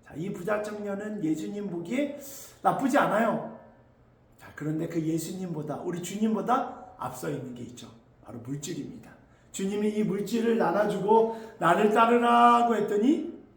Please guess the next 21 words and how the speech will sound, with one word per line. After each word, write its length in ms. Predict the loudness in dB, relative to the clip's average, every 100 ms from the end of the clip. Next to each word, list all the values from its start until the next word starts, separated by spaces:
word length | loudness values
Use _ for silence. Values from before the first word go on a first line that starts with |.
| _
근심하며 960 | -6 -4 -2 -2 -2 -4 -6 -8 -10 -14 -20 _
돌아가게 460 | -18 -16 -14 -14 -14
됩니다. 400 | -14 -16 -20 -20 -20 _ _ _ _ _ _
사랑하는 400 | -2 0 2 -2
싸가득한 880 | -4 -6 -6 -8 -8 -8 -8 -8 -12 -20 _ -18
옥탑교회 440 | -16 -12 -10 -8
성도 300 | -8 -10 -14
여러분, 140 | -18 -20 -20 -6
짧지만 680 | -4 0 0 0 -2 -8 -16 -20 _ _ _ _
오늘 160 | -6 -4
누가복음 420 | 0 2 2 -2
십팔 320 | -4 -4 -2
장 200 | -2 -4
말씀을 360 | -6 -6 -8 -8
통해 380 | -8 -8 -8 -10 -4
우리의 360 | 4 6 6
삶의 360 | 4 2 2 2
우선순위가 1120 | 4 2 2 2 0 -2 0 0 -2 -10 -12
또 80 | -10
무엇인지 560 | -8 -4 -4 -4 -6 -8
주님이 680 | -10 -8 -6 -6 -6 -8